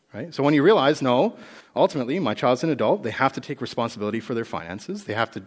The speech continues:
they have to suffer the consequences of their choices," then at that point in time, again, you can voice your commitment. "I love you, you're my, my, you're my son, you're my daughter, I'm, I'm never going to stop caring about you and loving you,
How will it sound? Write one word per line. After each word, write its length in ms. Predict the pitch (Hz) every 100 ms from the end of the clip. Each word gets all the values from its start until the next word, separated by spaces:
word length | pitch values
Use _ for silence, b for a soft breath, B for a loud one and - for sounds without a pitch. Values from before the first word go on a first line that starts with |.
| _ -
they 80 |
have 140 | 110 -
to 60 |
suffer 320 | - 135 127 110
the 80 |
consequences 560 | 98 98 - 101 92 98
of 80 | 87
their 120 | 101
choices," 520 | - 80 - 110 175 b b b b b
then 100 | 156
at 100 | 147
that 160 | 139 143
point 140 | 143
in 40 | 143
time, 200 | 101 151
again, 220 | 175 117
you 100 | 110
can 220 | - 101
voice 240 | 104 123
your 80 | 127
commitment. 380 | - 165 135 - -
"I 100 | 110
love 220 | 98 110
you, 180 | 160 220 - -
you're 120 | 107
my, 220 | 95 87 90 -
my, 120 | 104
you're 200 | 101 98
my 160 | 95 85
son, 300 | - 127 185
you're 80 | 104
my 80 | 87
daughter, 400 | 101 120 196 226 B B B
I'm, 220 | 104 95
I'm 220 | 92 92
never 240 | 92 107 131
going 160 | 120
to 80 | 110
stop 360 | - 101 107 -
caring 280 | - 101 107
about 180 | 123
you 60 | 131
and 100 | 107
loving 240 | 87 104
you, 220 | 104 208